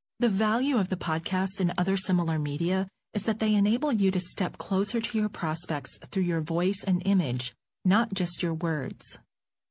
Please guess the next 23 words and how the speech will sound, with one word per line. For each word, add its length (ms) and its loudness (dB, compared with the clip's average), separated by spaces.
The 100 0
potential 480 2
for 140 0
them 200 2
to 120 -2
know, 280 4
like, 440 0
and 100 2
trust 480 -4
you 220 -4
is 140 -2
dramatically 840 2
increased 720 2
if 100 -2
they 140 2
literally 720 2
see 480 0
and 160 0
hear 260 0
you 240 0
in 140 -2
action. 500 -6
Conversely, 720 2